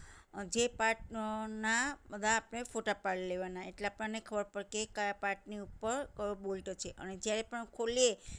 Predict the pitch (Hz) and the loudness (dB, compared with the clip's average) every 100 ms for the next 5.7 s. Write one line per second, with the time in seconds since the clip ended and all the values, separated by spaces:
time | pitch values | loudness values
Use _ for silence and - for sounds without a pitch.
0 | - 208 202 214 190 226 233 226 - 220 | -6 2 4 4 2 2 4 2 -4 -6
1 | - 214 220 - 247 247 254 - 214 220 | 4 4 4 0 0 4 4 4 2 4
2 | 233 226 226 226 233 233 - 214 226 214 | 4 2 4 4 2 -2 -4 -4 -4 0
3 | 214 190 226 220 240 233 220 214 208 208 | 0 2 0 2 0 2 2 2 2 -2
4 | 190 - 185 175 - - - - 190 208 | -2 -4 -2 -2 -4 -18 -12 -8 -4 -2
5 | - 220 214 208 214 233 | -4 -4 -2 -2 -2 -2